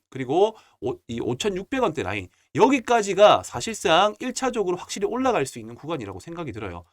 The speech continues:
근데 여기에서 만약에 물량을 먹고 올라온다라면은 추세가 변하는 시그널이기 때문에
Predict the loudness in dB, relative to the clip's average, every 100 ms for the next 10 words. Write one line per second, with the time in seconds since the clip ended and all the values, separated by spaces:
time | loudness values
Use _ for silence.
0 | _ _ -2 2 4 2 2 -2 -2 -2
1 | -4 -4 -4 -6 -6 -4 -4 -2 -4 -4
2 | -4 -4 -6 _ _ _ -16 -10 -4 2
3 | 6 6 4 2 -4 -2 -2 -4 -8 -8
4 | -6 -4 -6 -6 -8 -6 -4 -4